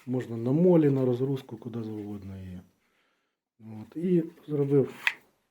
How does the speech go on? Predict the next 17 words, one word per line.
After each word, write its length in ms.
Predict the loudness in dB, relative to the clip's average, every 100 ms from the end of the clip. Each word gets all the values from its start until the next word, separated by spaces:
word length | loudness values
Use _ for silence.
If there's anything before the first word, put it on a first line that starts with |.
| _ _ _ _ _ _
мусатик 480 | -14 -12 -12 -12 -16
керамічний. 840 | -8 -2 0 0 -4 -14 -14 -14 -18 _ _ _ _
Маленький, 480 | -12 -4 -4 -2 -2
невеликий, 540 | 0 2 4 2 0 -14
такий, 220 | -16 -12
щоб 180 | -12 -12
в 840 | -16 _ _ _ _ _ _ _
польових 400 | -8 -2 2 2
умовах 460 | 2 0 0 -2 -6
він 80 | -8
міг 320 | -8 -10 -14 _ -8
правити. 500 | -2 0 -2 -4 -10 -10 _ _ _ _ _ _ _ _ _ _ _ _ _ _
От. 400 | -12 -10 -10 -14 -20 -20 _ _ _ _ _ _ _ _ _ _ _ _ _ _ _ _ _ _ _ _ _ _ _
В 60 |
общем, 260 | -18 -6 -4
отакий 360 | -4 -4 0 2
виріб. 380 | 0 -4 -10